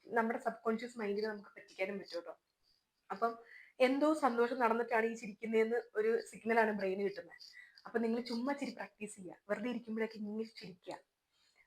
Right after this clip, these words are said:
വട്ടാന്ന് മറ്റൊരാൾക്ക് തോന്നുന്ന വിധത്തിൽ ചിരിക്കരുത് കേട്ടോ. ആരും ഇല്ലാത്തപ്പം അങ്ങനെയൊക്കെ ചിരിച്ച് പ്രാക്ടീസ് ചെയ്യുക. അപ്പം അതാണ് അടുത്തൊരു നിയമം എന്ന് വെച്ചാല്, നമ്മൾ എന്തങ്ങോട്ട് കൊടുക്കുന്നോ തിരിച്ചത് കിട്ടും, അല്ലേ? Every action has equal and opposite reaction.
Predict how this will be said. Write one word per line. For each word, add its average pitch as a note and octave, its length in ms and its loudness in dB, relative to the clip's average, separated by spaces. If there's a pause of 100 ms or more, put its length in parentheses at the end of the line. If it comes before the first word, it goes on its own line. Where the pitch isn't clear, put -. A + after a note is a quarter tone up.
വട്ടാന്ന് A#3+ 380 -4
മറ്റൊരാൾക്ക് G3+ 540 -4
തോന്നുന്ന F#3+ 280 -2
വിധത്തിൽ G#3 280 -4
ചിരിക്കരുത് - 380 -20
കേട്ടോ. - 220 -20 (280)
ആരും F#3+ 120 -8
ഇല്ലാത്തപ്പം F#3+ 460 -14 (220)
അങ്ങനെയൊക്കെ F#3+ 380 -8
ചിരിച്ച് G3 360 -8
പ്രാക്ടീസ് - 560 -8
ചെയ്യുക. - 220 -10 (840)
അപ്പം D4+ 320 2 (720)
അതാണ് B3+ 320 12
അടുത്തൊരു G3+ 340 6
നിയമം F3+ 300 0
എന്ന് F#3 140 -4
വെച്ചാല്, G3+ 420 0 (280)
നമ്മൾ G#3+ 280 4
എന്തങ്ങോട്ട് C#4 500 6
കൊടുക്കുന്നോ A#3+ 500 4 (100)
തിരിച്ചത് G#3+ 400 -2
കിട്ടും, - 180 -18 (180)
അല്ലേ? - 320 4 (120)
Every G#3 160 8
action G3 340 6
has - 280 -4 (200)
equal G3+ 280 -2
and F3 80 -6
opposite F#3 420 -8
reaction. - 440 -4